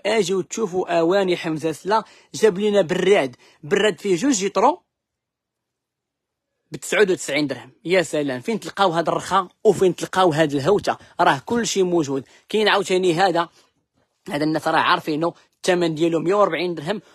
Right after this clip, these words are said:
والصغير ديالو مية وثلاثين درهم. جميع انواع البراد بريستيج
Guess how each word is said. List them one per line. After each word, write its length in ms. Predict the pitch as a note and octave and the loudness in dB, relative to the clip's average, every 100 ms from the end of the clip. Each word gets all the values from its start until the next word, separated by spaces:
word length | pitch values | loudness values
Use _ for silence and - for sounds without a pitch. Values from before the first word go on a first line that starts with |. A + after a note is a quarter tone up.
| _ D3+ | _ -6
والصغير 540 | D#3+ - C#3 F#3+ G3+ | -6 -6 -4 0 0
ديالو 520 | D#3+ E3+ F3 F#3 A3 - _ D#3+ | -2 0 2 2 0 -4 _ -4
مية 440 | F3+ F#3+ G#3+ A3 _ _ | 0 4 4 2 _ _
وثلاثين 600 | - - F#3 F#3 F#3+ F#3 | -6 -2 -2 -2 -2 -4
درهم. 240 | E3 C#3 D3 | -4 -8 -6
جميع 680 | C#3 F#3+ F#3 G#3+ D#3 - | -2 0 0 0 -2 -2
انواع 320 | F#3+ F#3 F#3 C#3 | 0 2 2 0
البراد 560 | C#3+ D3 F3+ F3+ C3 - | -2 2 2 2 -2 -6
بريستيج 580 | G3+ G#3+ - F3 C#3+ | -4 -4 -4 -2 -2